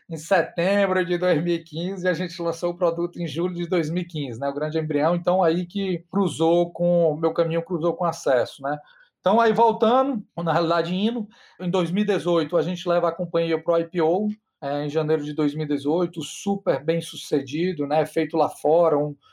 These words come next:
um super marco pra indústria aqui, né, pro mercado brasileiro como um todo, né, de ter sido um dos primeiros a abrir fora, né, aquela indecisão, abre fora, abre aqui.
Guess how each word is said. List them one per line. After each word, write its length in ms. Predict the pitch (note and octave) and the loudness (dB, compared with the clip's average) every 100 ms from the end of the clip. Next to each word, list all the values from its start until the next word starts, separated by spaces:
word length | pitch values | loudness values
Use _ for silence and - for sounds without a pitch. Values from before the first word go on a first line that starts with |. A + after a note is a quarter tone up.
| _ _ | _ _
um 60 | - | -14
super 400 | - G3+ G3+ F3 | -6 -2 0 2
marco 380 | D#3 E3 - - | 2 2 0 -4
pra 200 | E3 D#3 | 0 2
indústria 640 | D3+ C#3+ F3+ F#3 - C#3 | 2 0 -2 -2 -4 -6
aqui, 320 | - E3+ F3+ | -6 -4 -4
né, 160 | C#3+ D3 | -2 -2
pro 160 | D3 D3 | -4 -6
mercado 400 | D#3 - D#3+ D3 | -4 0 0 2
brasileiro 460 | D3+ C#3+ D3+ D3+ | 0 2 2 2
como 200 | D3 D3+ | 0 -4
um 60 | C#3+ | -4
todo, 460 | - D#3+ F#3+ D#3 | 0 2 4 2
né, 220 | D3 D#3+ E3+ - - _ _ | 2 0 -2 -10 -20 _ _
de 160 | C3+ C#3+ | -14 -8
ter 440 | - D#3+ D#3+ D3 | 0 2 4 2
sido 300 | C#3+ D#3+ E3 | 0 -2 -2
um 40 | |
dos 200 | E3 E3+ | -2 -4
primeiros 500 | - E3 D3+ E3 E3 | -4 -2 2 2 4
a 60 | E3 | 2
abrir 240 | D#3 D#3 | 4 2
fora, 540 | C#3+ - D#3 F3+ F3 C#3+ | -2 2 4 4 4 4
né, 100 | D#3 | 2
aquela 300 | D#3 E3+ D#3+ | 2 2 0
indecisão, 680 | D#3 D3 D3 A#2+ D#3+ E3 D#3 | -2 -4 -6 -2 0 2 2
abre 200 | D3 C#3+ | 0 -4
fora, 340 | - D#3+ D#3 | 0 2 4
abre 160 | D3 D3 | 2 0
aqui. 420 | C#3+ E3+ F#3 | -4 -4 -2